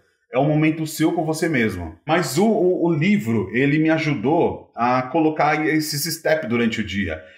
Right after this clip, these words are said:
e não fazer a cabeça parar de funcionar. Porque se todo momento você tá pensando em algo que você tem que fazer, é, você é mais produtivo do que quando você dá aquela parada. Ah, agora eu tenho um tempo, o que eu vou fazer? Ah, eu vou deitar aqui, eu vou assistir um pouco de televisão, porque eu tenho esse tempinho, eu mereço.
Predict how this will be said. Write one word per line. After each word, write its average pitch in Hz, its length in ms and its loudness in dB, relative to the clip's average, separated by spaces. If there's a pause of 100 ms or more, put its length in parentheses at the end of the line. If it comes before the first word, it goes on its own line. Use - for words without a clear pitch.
(140)
e 123 120 2
não 180 200 2
fazer 165 300 0
a 160 60 -2
cabeça 143 460 -2
parar 123 280 -2
de - 100 -8
funcionar. 120 680 -2 (360)
Porque 131 200 -8
se 147 200 -6
todo 202 180 2
momento 156 300 2
você 139 180 -2
tá 156 80 -4
pensando 131 420 0
em 120 120 4
algo 117 140 2
que - 60 -12
você 123 80 -4
tem 110 80 0
que 110 80 -10
fazer, 110 580 -2 (260)
é, 117 100 0
você 151 360 0
é 156 40 0
mais 165 220 -2
produtivo 185 680 -2
do 185 80 -6
que 196 100 -10
quando 190 200 -4
você 180 180 -2
dá 165 80 0
aquela 170 220 -2
parada. 127 600 -4 (480)
Ah, 165 120 -2
agora 160 260 4
eu 185 60 0
tenho 190 140 2
um 185 40 -4
tempo, 143 200 0
o - 40 -12
que 180 60 2
eu 180 60 6
vou 180 60 0
fazer? 117 440 0
Ah, 143 120 -4
eu 147 120 0
vou 170 80 -2
deitar 151 240 -2
aqui, 123 160 -4
eu 120 80 0
vou 110 100 0
assistir 110 180 -6
um 101 100 -6
pouco 98 200 -8
de 98 140 -10
televisão, 92 480 -6
porque 107 160 -10
eu 101 100 -4
tenho 104 120 0
esse 101 180 -6
tempinho, 98 540 -2
eu 95 40 -2
mereço. 92 560 -2